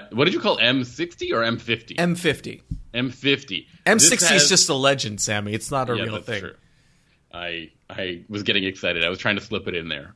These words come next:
Speaker 1: Um, M fifty, uh, tell me about what makes the M fifty so special. Is this just a, you know, um, uh, a couple of trim pieces that make it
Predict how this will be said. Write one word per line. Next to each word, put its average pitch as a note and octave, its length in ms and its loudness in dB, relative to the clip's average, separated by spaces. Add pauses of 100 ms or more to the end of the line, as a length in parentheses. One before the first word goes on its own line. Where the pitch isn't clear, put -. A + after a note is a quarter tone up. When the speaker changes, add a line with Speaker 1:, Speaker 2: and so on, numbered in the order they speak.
Speaker 1:
Um, A2 480 4
M G3+ 160 2
fifty, C3+ 500 0 (840)
uh, A#2 300 -2 (400)
tell G3+ 180 2
me C4 120 -2
about F#3 240 2
what D#3+ 160 -2
makes C#3+ 220 -2
the C#3 180 -6
M B2+ 160 0
fifty B2+ 300 -4
so A#2 140 -6
special. G#2+ 360 0
Is G2+ 100 -4
this A#2+ 120 -4
just C3 300 0
a, A#2+ 140 4
you A2 380 -2
know, F#2+ 440 -6
um, F2 680 -2 (300)
uh, - 220 -20 (260)
a G2 100 -6
couple G#2+ 320 -4
of F2 140 -6
trim A2 260 -2
pieces C3 460 -2
that G2+ 140 0
make F2+ 260 -2
it F2+ 260 0